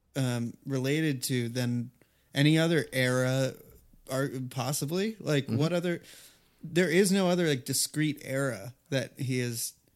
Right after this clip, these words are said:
Speaker 1: spent more time putting out stuff that's, like, all from that, uh,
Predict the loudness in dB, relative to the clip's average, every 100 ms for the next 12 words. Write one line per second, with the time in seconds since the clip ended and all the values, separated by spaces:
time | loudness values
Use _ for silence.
0 | _ -8 0 2 2 0 -2 0 0 0
1 | 0 0 0 -4 -8 _ _ _ _ _
2 | _ -4 -2 0 0 -2 -4 -4 -4 -4
3 | -6 -4 -4 -8 -6 -2 0 0 -2 -4
4 | -2 0 0 -4 -8 _ _ _ _ _
5 | -4 -4 -6